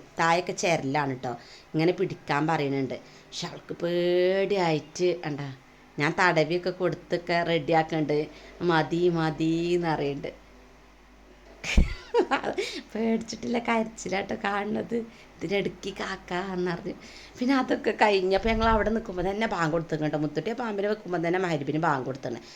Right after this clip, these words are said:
പിന്നെ ഞങ്ങൾ പെട്ടെന്ന് പോന്ന് കടയിൽ വ-, വന്ന് കുറച്ച് സാധനങ്ങളൊക്കെ വാങ്ങാണ്ടിരുന്ന് മിഠായിയും കാര്യങ്ങളൊക്കെ ഓൽക്ക് വാങ്ങി വന്നതാ നിസ്കരിക്കട്ടോ. ഈ മാമ അമ്മൂമ്മയായിട്ട് നിസ്കരിക്കുകയാണ് ഓല് മൂന്നാളും. അപ്പൊ ഞാൻ ഫസ്റ്റ് നിസ്കരിച്ച് കാണ്ടേ ആദ്യം കൊണ്ടിരിക്കുകയാണ്.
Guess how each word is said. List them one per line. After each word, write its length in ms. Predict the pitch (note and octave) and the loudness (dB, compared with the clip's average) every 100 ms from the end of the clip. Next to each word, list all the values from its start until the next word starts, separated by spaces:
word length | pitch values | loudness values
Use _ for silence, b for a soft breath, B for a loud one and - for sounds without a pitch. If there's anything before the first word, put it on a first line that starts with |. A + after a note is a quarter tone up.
| B | B
പിന്നെ 180 | - - | -14 -8
ഞങ്ങൾ 160 | F#3+ F#3 | -6 -4
പെട്ടെന്ന് 520 | F#3+ - - E3 F#3 | -8 -8 -2 0 0
പോന്ന് 440 | F#3 E3+ D3 D#3 D#3+ | 0 0 2 0 0
കടയിൽ 380 | D#3+ D3 D#3 G#3+ | -2 0 0 2
വ-, 220 | G3 - - | 0 0 -2
വന്ന് 220 | D#3+ D#3+ | -2 0
കുറച്ച് 260 | E3 D3+ | -2 -6
സാധനങ്ങളൊക്കെ 580 | - D#3+ C#3+ C#3 D3 D#3 | -2 0 0 -2 -2 -2
വാങ്ങാണ്ടിരുന്ന് 720 | D#3+ C#3+ C3+ C#3 C#3 C3+ D3+ F3 B B | -2 -2 -4 -4 -4 -4 -4 -6 B B
മിഠായിയും 480 | - C#3 D#3+ C#3 C#3+ | -12 -4 0 0 2
കാര്യങ്ങളൊക്കെ 440 | D3+ D3 D3 D3 D3 | 0 0 -2 -4 -6
ഓൽക്ക് 180 | C#3+ | -4
വാങ്ങി 360 | D3+ D3 C#3 D3 | -2 0 2 2
വന്നതാ 460 | D3+ C#3 D3 D3 D3 | 2 0 0 0 0
നിസ്കരിക്കട്ടോ. 920 | D3+ - - C#3 - D3 C3+ C3 B2 - B B B B - | -2 -4 -4 -4 -2 -4 -2 -2 -4 -6 B B B B -4
ഈ 100 | D3 | 0
മാമ 260 | C#3 C#3 D#3 | 2 2 2
അമ്മൂമ്മയായിട്ട് 520 | D#3+ D3+ D3+ D3 D#3 | 2 2 2 0 -2
നിസ്കരിക്കുകയാണ് 720 | D#3+ - D#3 C#3 - C#3+ C#3+ C#3+ | -2 -4 -4 -4 -2 0 0 0
ഓല് 240 | C#3 C#3 C#3+ - - | 0 0 -2 -4 -4
മൂന്നാളും. 520 | D3+ C#3 C3+ C3 D#3+ - | -2 -2 -2 -2 -4 -8
അപ്പൊ 200 | - D3 | -8 0
ഞാൻ 200 | D3+ D3 | 2 2
ഫസ്റ്റ് 320 | - C3+ - | -2 -6 -2
നിസ്കരിച്ച് 440 | F3+ - D#3 C#3 D3+ | -2 0 0 0 -2
കാണ്ടേ 320 | D3 C3+ C3+ B2+ C#3+ | -2 -2 -2 -4 -2
ആദ്യം 420 | D3 C#3+ C#3 D3+ | -4 -4 -2 -2
കൊണ്ടിരിക്കുകയാണ്. 680 | D3+ C#3 C3+ - - B2 | -2 -2 -6 -10 -10 -8